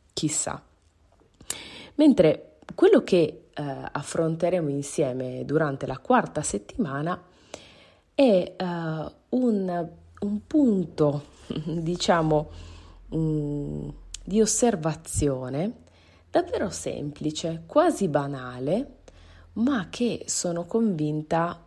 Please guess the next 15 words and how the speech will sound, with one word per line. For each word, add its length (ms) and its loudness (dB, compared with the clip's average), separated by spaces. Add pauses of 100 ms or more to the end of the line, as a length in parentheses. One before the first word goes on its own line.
eh, 580 -2 (280)
ci 200 -4
tocchi 540 0
tutte 400 -4
e 60 -2
tutti 680 -2 (420)
in, 400 2
ehm, 960 -2 (320)
<laughs> 960 -6
in, 240 0
in 180 2
varie, 340 6
in 180 2
vari 260 4
modi. 480 -4